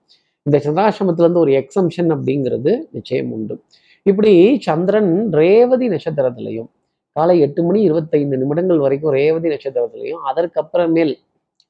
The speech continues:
அஸ்வினி நட்சத்திரத்திலையும் சஞ்சாரம் செய்றாரே, இந்த சஞ்சாரம் என் ராசிக்கு எப்படி இருக்கும்? மேஷராசி நேர்களை பொறுத்தவரையிலும் ஸ்பீடு ரொம்ப ஜாஸ்தி இருக்கும், வேகம், சுறுசுறுப்பு, எடுத்த காரியத்தை முடிச்சே தீரணும் அப்படின்னு,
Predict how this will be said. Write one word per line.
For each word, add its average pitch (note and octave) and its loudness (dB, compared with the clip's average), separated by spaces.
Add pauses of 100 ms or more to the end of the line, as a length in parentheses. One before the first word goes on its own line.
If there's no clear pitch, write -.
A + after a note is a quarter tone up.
(400)
அஸ்வினி A3 2
நட்சத்திரத்திலையும் E3+ 2
சஞ்சாரம் E3 2
செய்றாரே, B2+ 2
இந்த G#3+ 2 (140)
சஞ்சாரம் G#3 0 (520)
என் F#3 6
ராசிக்கு G#3+ 4
எப்படி C3+ 0
இருக்கும்? A#2 -6 (320)
மேஷராசி A#3 4
நேர்களை G#3 2
பொறுத்தவரையிலும் F#3 2
ஸ்பீடு G3+ 2 (200)
ரொம்ப C#3 0
ஜாஸ்தி D#3 0
இருக்கும், D3 -2
வேகம், D3+ 0
சுறுசுறுப்பு, D3+ -2 (500)
எடுத்த A3+ 4
காரியத்தை F3 2
முடிச்சே E3 0
தீரணும் E3 2
அப்படின்னு, C#3 -2